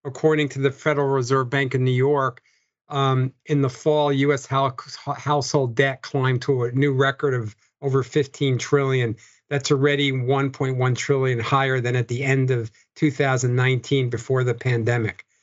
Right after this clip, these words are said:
So now that the stimulus sugar rush has worn off, consumers have, uh, gone back to their old ways of spending with credit cards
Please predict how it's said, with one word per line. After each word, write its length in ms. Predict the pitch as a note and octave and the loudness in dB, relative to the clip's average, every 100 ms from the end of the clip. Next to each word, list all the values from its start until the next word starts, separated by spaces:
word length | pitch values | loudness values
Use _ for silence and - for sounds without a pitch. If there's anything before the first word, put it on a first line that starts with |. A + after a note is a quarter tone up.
| _ _ - | _ _ -2
So 180 | D#3 | 0
now 300 | C#3+ D3+ D#3+ | 2 2 2
that 180 | D#3+ D#3 | 0 -2
the 80 | C#3 | -2
stimulus 540 | - D3+ D#3 D3+ C#3+ | -2 0 0 2 0
sugar 460 | C3 D#3 C3+ C#3+ C3+ | 0 -2 0 0 0
rush 360 | C3 C#3+ C3+ C#3+ | 0 -2 -2 -4
has 140 | A#2 | 0
worn 280 | B2+ C3+ C3 | 0 0 0
off, 360 | C#3 C#3+ C3 _ _ _ _ - | 0 -2 -6 _ _ _ _ -6
consumers 580 | C3+ - D#3 D3 C#3 | -2 0 2 2 0
have, 160 | C#3 B2+ | -2 0
uh, 160 | C3 B2+ | 0 0
gone 380 | B2 B2+ B2+ | 0 0 2
back 260 | B2 C3+ B2+ | 2 0 -2
to 100 | C3+ | -4
their 160 | C3 C3+ | -2 0
old 200 | C3 B2+ | 0 0
ways 380 | B2+ C3 B2 | 0 0 -2
of 60 | A#2+ | -2
spending 440 | - - C3+ C3 | -2 0 0 2
with 180 | B2+ A#2+ | -2 -4
credit 300 | - C#3 C3+ | -4 -2 -2
cards 440 | C3+ C3 B2+ A#2+ | 0 0 0 -2